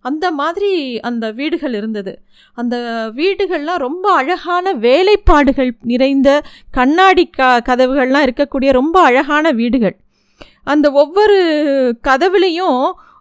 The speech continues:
பறவைகள், மீன்கள், பலவிதமான விரு-, வினோதமான உருவங்கள், வினோதமான மிருகங்கள், சிற்பங்கள் எல்லாமே செதுக்கப்பட்டிருந்தது. இந்த கதவு சிற்பங்களும் ஒவ்வொன்றும் அந்த கதவுல அப்படியே தங்காது, மூவ் ஆயிண்டே இருக்கும்.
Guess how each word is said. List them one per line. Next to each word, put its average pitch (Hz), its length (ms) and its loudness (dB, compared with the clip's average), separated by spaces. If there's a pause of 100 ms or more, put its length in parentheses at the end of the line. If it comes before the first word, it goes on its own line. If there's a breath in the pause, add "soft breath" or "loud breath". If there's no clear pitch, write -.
பறவைகள், 262 760 0
மீன்கள், 240 880 -2 (360)
பலவிதமான 277 760 0
விரு-, 240 420 -6
வினோதமான 294 720 0
உருவங்கள், 247 800 -4
வினோதமான 277 680 -2
மிருகங்கள், 247 680 -2
சிற்பங்கள் 247 640 -4
எல்லாமே 277 500 -2
செதுக்கப்பட்டிருந்தது. 226 840 -8 (520 soft breath)
இந்த 311 220 -6
கதவு 453 380 2
சிற்பங்களும் 349 920 0 (260 soft breath)
ஒவ்வொன்றும் 370 480 0
அந்த 339 240 -2
கதவுல 339 400 0
அப்படியே 349 480 0
தங்காது, 285 500 -4 (140)
மூவ் 415 280 2
ஆயிண்டே 320 340 -2
இருக்கும். 247 400 -6